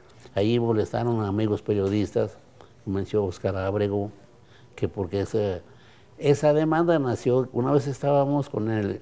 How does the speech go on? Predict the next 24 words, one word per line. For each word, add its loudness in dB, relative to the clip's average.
ingeniero 0
Enrique 0
Dao 2
Flores -2
y -2
nos 0
estaba 2
entrevistando 0
Óscar 0
Ábrego, -2
y -2
ahí 2
estaba, 0
este, -4
me -4
acuerdo, 0
otro, -2
otro 0
doctor 0
de 2
la -2
U 0
D -2
G, -2